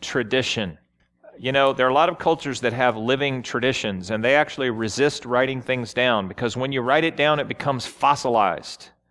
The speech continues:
When you write it down, it can be misinterpreted. They wanted it to be passed on from teacher to student, and then that student would become the teacher and pass it on. And, you know, there's always the, the,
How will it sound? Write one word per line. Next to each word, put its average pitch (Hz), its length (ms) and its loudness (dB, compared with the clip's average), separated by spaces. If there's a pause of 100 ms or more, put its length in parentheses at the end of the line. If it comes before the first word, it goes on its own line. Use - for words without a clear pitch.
(260)
When 113 140 -4
you 120 80 0
write 135 240 4
it 165 120 0
down, 151 480 2 (440)
it 131 200 -4
can 143 120 0
be 127 120 0
misinterpreted. 123 1040 0 (720)
They 139 180 4
wanted 165 320 2
it 139 120 0
to 139 40 -6
be 127 140 -2
passed 135 480 2
on 135 400 0 (180)
from 113 240 -6
teacher 147 460 0
to 131 160 -8
student, 135 500 -2 (420)
and 113 140 -2
then 117 120 0
that 131 200 2
student 127 300 -2
would 113 120 -4
become 123 320 -4
the 117 80 -4
teacher 120 420 -2
and 107 120 -2
pass 123 320 0
it 117 80 -2
on. 117 320 0 (640)
And, 120 500 0 (460)
you 123 160 -2
know, 120 160 4
there's 120 240 0
always 143 400 0
the, 131 220 -12
the, 120 600 0